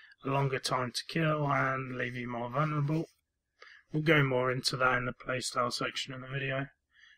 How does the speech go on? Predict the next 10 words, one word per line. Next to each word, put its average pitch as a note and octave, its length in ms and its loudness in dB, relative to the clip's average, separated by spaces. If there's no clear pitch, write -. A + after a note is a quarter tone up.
And C3 260 2
obviously, C3+ 760 2
run C3+ 200 2
your B2+ 100 -2
bursters. C3+ 880 2
Bursters C3+ 520 2
and B2+ 140 -2
Zoe C3 480 2
equals A#2+ 400 -4
dead B2+ 300 0